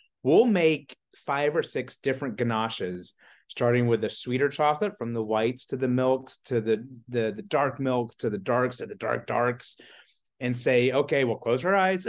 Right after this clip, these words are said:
<laughs> and we'll make these and we'll blind taste them and ask ourselves, where are we getting the best balance from beginning to end?" Sort of like the wine folks wanna have a well-balanced Cabernet Sauvignon that has a nice beginning, a well-rounded middle, and a long-lasting,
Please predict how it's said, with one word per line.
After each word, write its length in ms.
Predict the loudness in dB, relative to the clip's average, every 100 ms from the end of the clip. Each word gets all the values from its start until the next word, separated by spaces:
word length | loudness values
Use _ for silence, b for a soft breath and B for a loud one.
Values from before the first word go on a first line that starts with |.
| -6
<laughs> 100 | -2
and 140 | -2
we'll 120 | 0
make 260 | 0 0 0
these 240 | -4 -2
and 120 | -2 -4
we'll 160 | -8
blind 380 | -6 -2 -2 0
taste 260 | 0 0 0
them 260 | -2 -4 -10 b b b _
and 160 | -4 0
ask 260 | 0 0 0
ourselves, 580 | 0 2 2 2 0 -2
where 220 | 2 2
are 60 |
we 80 | 2
getting 260 | 0 -2 -4
the 60 |
best 380 | -6 -4 -4 -4
balance 320 | -4 -2 -4
from 240 | -6 -6 -6
beginning 500 | -6 -4 -4 -2 -6
to 160 | -8
end?" 340 | -10 -12 -12 -18 _ _ _ -4
Sort 260 | 4 4
of 60 | 6
like 240 | 4 4
the 80 | 2
wine 400 | 2 2 2 -2
folks 420 | 0 0 0 -6 -14 -4
wanna 280 | 0 0
have 200 | 2 2
a 80 | 2
well-balanced 760 | 4 4 4 4 0 0 -4 -6
Cabernet 440 | -6 -4 -2 -4
Sauvignon 640 | -4 -2 -2 0 -2 -2 -2
that 140 | -4
has 320 | -2 -2 -2 -8 B B -8
a 100 | -2
nice 280 | 2 0 0
beginning, 600 | -2 0 0 0 -2 -6 B B
a 100 | -2
well-rounded 640 | 4 6 6 6 4 4 4
middle, 400 | 4 2 2 2
and 140 | 0
a 40 | 2
long-lasting, 1160 | 4 4 4 2 0 0 -2 -6 -4 -2 -2